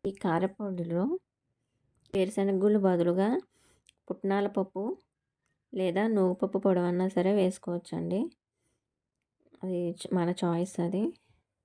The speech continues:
పుట్నాల పప్పు బదులు నేను వేరుశెనగ గుళ్ళు పప్పు వేసుకున్నాను. వేరుశెనగ గుళ్ళు అయితే ఇలా వస్తుందండి, పుట్నాల పప్పు అయితే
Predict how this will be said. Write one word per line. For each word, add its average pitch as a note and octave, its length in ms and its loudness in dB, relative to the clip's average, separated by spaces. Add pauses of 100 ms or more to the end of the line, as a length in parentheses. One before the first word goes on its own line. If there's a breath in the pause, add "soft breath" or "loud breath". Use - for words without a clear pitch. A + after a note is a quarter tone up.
(760)
పుట్నాల F#3 320 -4
పప్పు F#3 240 -2
బదులు F#3 340 0
నేను F#3 260 0 (100)
వేరుశెనగ E3+ 420 0
గుళ్ళు F3+ 200 0
పప్పు F3 240 -6
వేసుకున్నాను. E3+ 560 -8 (1800)
వేరుశెనగ F3+ 520 0
గుళ్ళు F3+ 220 2
అయితే F3 280 0
ఇలా F3+ 240 0
వస్తుందండి, E3+ 640 -4 (560)
పుట్నాల F#3 280 -4
పప్పు E3+ 220 -6
అయితే F#3 200 -4